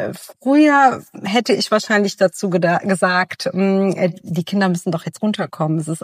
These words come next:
Abend, was ist denn da los?" Heute sehe ich das ganz anders. Und aus der, von der einen Seite, ich bin selbst Mama von zwei Kindern, aber natürlich auch als Bewegungspädagogin, Kinder-Yoga-Lehrerin und natürlich Personal Trainerin für Kinder,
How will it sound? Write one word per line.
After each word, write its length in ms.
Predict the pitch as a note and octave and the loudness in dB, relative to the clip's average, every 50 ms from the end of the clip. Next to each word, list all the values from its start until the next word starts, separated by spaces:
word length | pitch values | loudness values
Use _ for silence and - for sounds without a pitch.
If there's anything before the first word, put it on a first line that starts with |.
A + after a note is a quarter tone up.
| - - - | -10 -6 -4
Abend, 360 | G3+ F#3+ E3+ F3+ G#3 A3+ - _ | -2 0 0 0 -2 -4 -6 _
was 160 | - E3+ D#3 | -8 -8 -6
ist 180 | - F3+ - - | -8 -12 -4 -2
denn 80 | G3 | 0
da 120 | F3 F3 F#3+ | 2 2 2
los?" 400 | G3 D#3+ D3+ F#3 A3+ - - - - - - - - _ _ _ - | 2 0 0 0 -2 -2 -4 -12 -20 -20 -20 -20 -20 _ _ _ -4
Heute 340 | - A3+ B3 A#3+ - A#3+ G#3 | -2 -2 -2 -2 -2 -4 -2
sehe 200 | F3+ F#3 F#3 F#3+ | 0 2 2 2
ich 80 | F#3 - | 0 -2
das 200 | - F3+ E3+ - | -4 -8 -6 -2
ganz 240 | - E3+ F3 F3 - | -2 0 0 0 -2
anders. 520 | E3 D3+ D#3 D#3 D3+ D3 D#3 F3+ F#3 - | -2 -2 -2 -2 -2 -2 -2 -4 -6 -6
Und 320 | - F3+ F#3 F#3+ F3+ - - _ _ _ _ _ _ _ _ _ _ _ _ _ | -4 -2 -2 -2 -2 -4 -8 _ _ _ _ _ _ _ _ _ _ _ _ _
aus 160 | - A3+ A3+ - | -2 -2 0 0
der, 140 | C4 - - A3 A3 - - | 0 0 2 2 0 0 0
von 100 | - A#3+ | 2 2
der 120 | A#3+ - | 2 4
einen 260 | - A3 A3 A3 A3 | 2 2 2 2 2
Seite, 540 | F#3+ G#3 F#3+ F#3+ F3+ - G3 F#3+ F#3+ - - - | 2 2 2 2 0 0 2 2 0 0 -2 -6
ich 160 | F#3 - - | -10 -6 -2
bin 120 | - G#3+ | -2 2
selbst 280 | F3 G3 F#3 - - - | 4 4 2 2 0 0
Mama 240 | D#3 D3+ E3 E3 E3+ | 0 2 2 0 0
von 240 | - - C4+ C#4+ | 0 0 0 0
zwei 240 | - - - A3+ G#3+ | 0 2 2 2 2
Kindern, 520 | G#3 - - G3+ G3+ G3+ G3 F#3+ F#3+ F#3+ - | 2 -2 -2 0 2 2 2 0 0 -2 0
aber 280 | - G3 G3+ G3+ G3 | 0 0 2 2 2
natürlich 560 | G3 F#3 F3 - - A#3+ A3+ G#3+ G#3+ - - | 0 0 -2 -4 -4 -4 -2 -2 -4 -4 -4
auch 200 | E3 E3 F3 E3+ | -2 -2 -2 -2
als 200 | - - F3 - | -2 -8 -10 -8
Bewegungspädagogin, 1600 | _ G3 F#3 F3 A3+ A3 F#3+ G3 G3 - - - - F3+ F3+ F3 E3 E3+ F3+ F3 D#3+ F3+ F3+ F3+ F3 F3+ F#3 E3+ E3 F3 - F3 | _ -6 -4 -2 -2 -2 0 -2 -4 -4 -6 -6 -2 0 0 0 0 0 -2 0 0 2 2 2 2 2 0 -2 -4 -6 -8 -8
Kinder-Yoga-Lehrerin 1040 | - - C#4+ C4 A#3 G3 F#3 F#3 F3 E3+ F3+ E3+ E3 F3 F3 E3+ F3 E3 E3+ F3 E3+ | -4 0 2 4 4 4 2 2 0 0 0 0 0 0 0 0 -2 0 0 -2 -2
und 120 | - G3+ F#3+ | -2 -4 -4
natürlich 420 | G3+ F#3 - - F#3 F3 F3 - | -4 -4 -4 -6 -8 -8 -8 -10
Personal 460 | - - F3 E3+ - - F#3 E3+ E3 | -8 -6 -6 -6 -4 -4 -4 -4 -4
Trainerin 440 | - _ - E3 E3 E3 D#3 D#3+ D#3+ | -6 _ -4 -4 -2 -2 -4 -4 -6
für 180 | - - D#3+ D3+ | -6 -6 -10 -10
Kinder, 520 | - - F3 D#3+ E3 D#3 D3 D3 E3 F3+ | -6 -6 -4 -2 -2 0 0 0 -2 -2